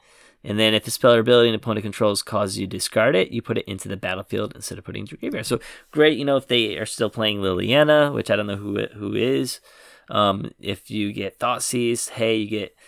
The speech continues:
you get life. That's great. Um, I don't know, maybe mono green plays this if they need life, you know, from the sideboard. I don't, I don't know if they would do that, but I, I like it in, uh, Stompy decks. I like it in,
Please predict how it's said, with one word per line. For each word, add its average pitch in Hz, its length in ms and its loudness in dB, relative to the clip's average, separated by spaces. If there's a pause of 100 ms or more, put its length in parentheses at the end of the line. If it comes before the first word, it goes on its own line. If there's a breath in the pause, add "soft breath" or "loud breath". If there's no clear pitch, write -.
(160 soft breath)
you - 160 -10
get 69 120 -2
life. 120 580 0
That's 104 220 -4
great. 117 640 -2 (120)
Um, 87 440 -6 (580 loud breath)
I 120 100 -8
don't 120 120 4 (120)
know, 110 60 -2
maybe 135 420 2
mono 143 280 4
green 143 400 -2
plays 220 540 -2
this 247 420 -4
if 196 80 -16
they 180 160 -2
need 170 240 -2
life, 151 560 2
you 156 100 -6
know, 147 140 -2
from 131 180 -10
the 107 60 -6
sideboard. 208 960 -4
I 185 100 4
don't, 160 160 6
I 147 120 6
don't 151 160 2
know 139 160 4
if - 80 -4
they 110 120 -2
would 107 160 -4
do 104 120 -2
that, 104 180 -8
but 123 220 4 (260 loud breath)
I, 123 140 2
I 127 140 2
like 151 280 2
it 127 240 0
in, 113 400 -4
uh, 95 220 -2
Stompy 143 480 -2
decks. 139 560 0
I 113 80 -2
like 107 360 -4
it 101 220 -2
in, 90 580 -4